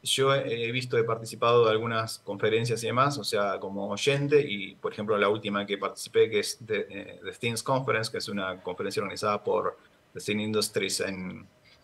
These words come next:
en Ámsterdam, pero que también se hace online, este año asistió online,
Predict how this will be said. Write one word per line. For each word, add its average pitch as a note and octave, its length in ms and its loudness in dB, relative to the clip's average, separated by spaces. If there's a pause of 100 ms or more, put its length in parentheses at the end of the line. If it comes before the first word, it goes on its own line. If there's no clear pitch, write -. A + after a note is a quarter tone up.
(560)
en A#2+ 120 4
Ámsterdam, B2+ 540 6
pero G2+ 140 2
que G2 60 0
también A2 200 -4
se A2+ 80 -2
hace G#2 140 -2
online, C3+ 480 2
este A2 240 0
año A2 160 -2
asistió G#2+ 340 -2
online, C3+ 380 4